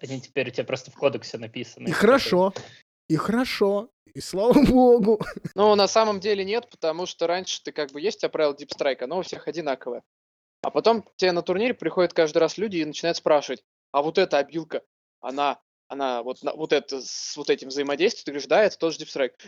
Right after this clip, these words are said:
Speaker 3: "Нет, оно по-другому называется".
Speaker 2: Шестая и седьмая редакция, как-то пятая, шестая, седьмая, Г В на них правда же забивали большие болты.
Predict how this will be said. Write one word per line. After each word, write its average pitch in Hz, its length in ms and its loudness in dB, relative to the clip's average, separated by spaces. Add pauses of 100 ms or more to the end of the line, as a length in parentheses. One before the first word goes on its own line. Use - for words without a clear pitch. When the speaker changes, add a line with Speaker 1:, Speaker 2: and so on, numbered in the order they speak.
Speaker 3:
"Нет, 190 320 0
оно 180 180 0
по-другому 196 440 -4
называется". 175 680 -8 (480)
Speaker 2:
Шестая 226 480 -2
и 147 40 -2
седьмая 180 360 -4
редакция, 185 480 -2
как-то - 280 -20
пятая, 226 360 -2
шестая, 196 400 0
седьмая, 190 460 -6 (180)
Г 180 120 4
В 285 140 4
на 208 80 2
них 196 160 -2
правда 220 300 2
же 117 100 -10
забивали 139 400 -2
большие 131 400 -4
болты. 120 400 -6